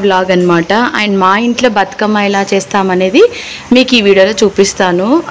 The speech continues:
And దానికోసం ఇక్కడ ఫ్లవర్స్ అన్నీ కూడా వేసి పెట్టానన్నమాట. అవేంటి అనేది మీకు చూపిస్తాను. So ముందుగా మనకు బతుకమ్మ అనగానే గుర్తొచ్చేది తంగేడాకండి, తంగేడి పువ్వు అనమాట.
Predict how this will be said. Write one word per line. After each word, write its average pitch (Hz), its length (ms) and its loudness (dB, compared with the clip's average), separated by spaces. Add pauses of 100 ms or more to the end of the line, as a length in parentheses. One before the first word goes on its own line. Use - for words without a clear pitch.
And 190 180 0
దానికోసం 196 720 0
ఇక్కడ 196 260 0
ఫ్లవర్స్ 196 440 -2
అన్నీ 196 220 0
కూడా 220 400 0
వేసి 196 360 -2
పెట్టానన్నమాట. 180 760 -2 (560)
అవేంటి 214 400 0
అనేది 190 300 0
మీకు 285 240 2
చూపిస్తాను. 196 680 0 (460)
So 240 80 4
ముందుగా 226 440 0
మనకు 220 280 0
బతుకమ్మ 220 460 -2
అనగానే 208 380 0
గుర్తొచ్చేది 202 800 2
తంగేడాకండి, 196 920 0
తంగేడి 208 360 2
పువ్వు 196 240 2
అనమాట. 175 400 0